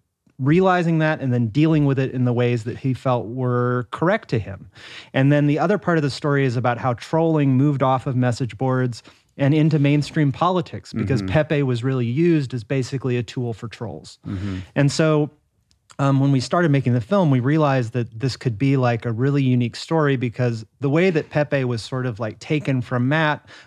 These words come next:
Speaker 1: was a way that we felt like a lot of viewers would potentially see consensus reality sort of being stolen from them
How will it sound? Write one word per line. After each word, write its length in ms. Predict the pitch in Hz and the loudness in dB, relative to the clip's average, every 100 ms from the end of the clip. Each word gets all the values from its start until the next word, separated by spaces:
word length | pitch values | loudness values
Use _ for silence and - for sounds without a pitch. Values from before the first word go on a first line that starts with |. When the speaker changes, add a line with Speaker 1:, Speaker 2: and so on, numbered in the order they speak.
| - | -6
Speaker 1:
was 140 | 131 | -2
a 80 | 135 | 0
way 200 | 131 143 | 2 2
that 100 | 139 | 0
we 120 | 135 | -2
felt 280 | 123 143 127 | -4 -2 -2
like 180 | 123 123 | -2 -4
a 40 | |
lot 180 | 123 120 | -2 -2
of 100 | 120 | -2
viewers 440 | 113 156 170 147 120 | -2 0 2 2 0
would 160 | 120 | -4
potentially 480 | 131 - 127 - 123 | -4 -4 -6 -4 -6
see 200 | 104 - | -6 -8
consensus 600 | - 117 127 110 117 - | -6 -6 -4 -6 -6 -8
reality 580 | 113 117 135 147 123 117 | -6 0 0 0 -2 -4
sort 240 | 101 120 | -6 -8
of 100 | 113 | -6
being 220 | 104 117 | -6 -6
stolen 500 | 113 - 127 123 120 | -6 -4 -2 -2 -2
from 260 | 107 117 110 | -4 -6 -4
them 400 | 139 160 131 123 | -2 0 0 -2